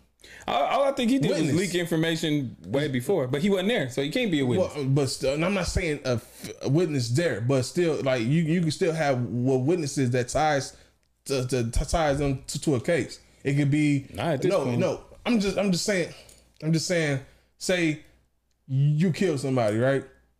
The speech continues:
Speaker 2: Say I'm, I'm with you, you kill somebody. Know what I'm saying? Then an hour later, you know what I'm saying, you call and you talk to y-, y-, y-, your brother. You, you have, uh, whatever conversation, and you may bring that up. Now, your, your, your brother, your, your, your brother is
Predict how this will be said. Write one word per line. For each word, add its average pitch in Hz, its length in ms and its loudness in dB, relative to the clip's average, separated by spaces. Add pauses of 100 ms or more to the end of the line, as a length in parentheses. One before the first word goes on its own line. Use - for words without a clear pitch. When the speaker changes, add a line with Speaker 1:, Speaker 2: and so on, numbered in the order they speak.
(160)
Speaker 2:
Say 160 300 -2
I'm, 147 180 -2
I'm 151 140 0
with 147 140 2
you, 143 100 2
you 139 40 2
kill 147 200 0
somebody. 117 340 0 (720)
Know 131 100 -2
what 135 80 2
I'm 127 40 0
saying? 131 360 0
Then 135 260 0
an 110 80 0
hour 139 260 2
later, 143 280 2
you 120 80 0
know 127 140 0
what 123 60 2
I'm 123 40 -2
saying, 127 200 0
you 143 120 2
call 131 520 0 (520)
and 131 100 0
you 131 80 2
talk 135 240 0
to 147 80 -2
y-, 135 60 4
y-, 127 500 0
y-, 104 60 -2 (260)
your 131 140 2
brother. 131 260 0 (100)
You, 123 260 0
you 131 80 0
have, 127 200 2
uh, 117 260 0
whatever 135 360 0
conversation, 131 600 0
and 123 240 2
you 131 60 2
may 135 220 2
bring 131 240 0
that 127 160 2
up. 120 200 -2 (220)
Now, 139 280 -4 (280)
your, - 240 -6
your, 156 440 2
your 156 100 2
brother, 180 500 0
your, 139 260 2
your, 131 160 4
your 135 80 2
brother 190 360 2
is 151 400 0